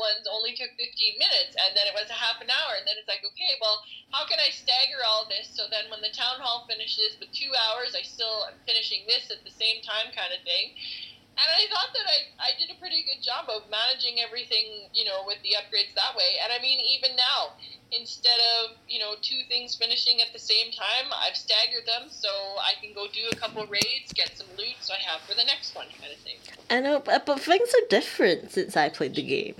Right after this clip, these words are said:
Speaker 2: Like, they're a lot different. Like, I'm shocked I'm not allowed to keep my wizards for one. Um, you know, I,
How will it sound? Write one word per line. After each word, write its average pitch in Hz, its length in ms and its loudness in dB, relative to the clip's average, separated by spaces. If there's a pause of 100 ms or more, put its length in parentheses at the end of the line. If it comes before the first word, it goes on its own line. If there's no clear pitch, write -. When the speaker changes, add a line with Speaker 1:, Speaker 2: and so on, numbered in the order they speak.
Speaker 2:
Like, 151 340 0
they're 330 120 8 (160)
a 269 40 6
lot 320 280 8
different. - 480 2 (460)
Like, 233 500 8 (600)
I'm 466 160 6
shocked 330 340 6
I'm 294 80 6
not 277 160 6
allowed 254 200 8
to 226 40 -4
keep 226 160 0
my 190 120 6
wizards 311 760 6
for 381 240 6
one. 370 380 8 (560)
Um, 220 840 8 (440)
you 247 160 6
know, 226 320 10
I, 254 320 6